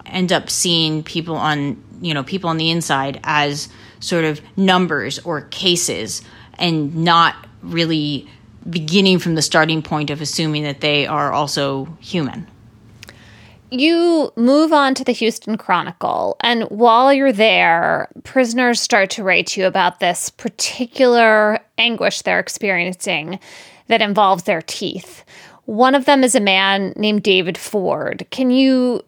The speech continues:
Speaker 2: tell us that story and how you covered it?
Speaker 1: Yeah, sure. Um, I was talking to two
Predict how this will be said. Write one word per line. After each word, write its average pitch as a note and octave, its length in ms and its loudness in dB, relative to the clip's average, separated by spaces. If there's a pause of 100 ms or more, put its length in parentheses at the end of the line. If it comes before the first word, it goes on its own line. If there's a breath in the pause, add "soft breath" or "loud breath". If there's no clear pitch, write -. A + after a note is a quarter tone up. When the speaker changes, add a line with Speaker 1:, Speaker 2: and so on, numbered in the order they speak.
Speaker 2:
tell B3 280 0
us A3 200 2
that - 240 -2
story F3+ 580 -2
and F3+ 400 -4
how - 200 -6
you F3 120 -4
covered F3+ 380 -8
it? - 340 -12 (600 loud breath)
Speaker 1:
Yeah, C#4+ 340 4
sure. F3 600 2
Um, A3 400 4
I C4 540 4 (220)
was F3 260 -2
talking B3+ 500 0
to F3+ 200 -4
two G#3 560 -2